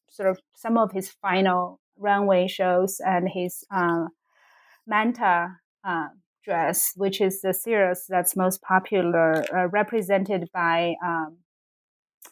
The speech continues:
deep sea creatures, you know, snakes and, um, other sea creatures. So I think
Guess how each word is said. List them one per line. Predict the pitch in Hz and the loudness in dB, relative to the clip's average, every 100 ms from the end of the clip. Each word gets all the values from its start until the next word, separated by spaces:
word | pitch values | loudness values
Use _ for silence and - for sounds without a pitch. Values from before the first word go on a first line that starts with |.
| _ | _
deep | 240 254 | -2 -2
sea | - 240 226 | -2 -2 -2
creatures, | - 196 - 180 170 185 - | -2 -4 0 2 2 0 -4
you | 170 | -2
know, | 160 | 0
snakes | 165 - 190 185 170 - | 0 0 2 2 -2 -10
and, | 175 165 165 160 _ - | -8 -8 -10 -14 _ -10
um, | 175 160 175 175 _ _ _ _ _ - | -6 -6 -8 -18 _ _ _ _ _ -8
other | 214 196 180 180 160 - | 0 4 4 0 -8 -6
sea | - 208 | 0 0
creatures. | - 196 190 185 180 185 - _ _ _ - | 0 -4 -2 2 2 0 -6 _ _ _ -16
So | - 311 | 4 6
I | |
think | 339 403 | 6 2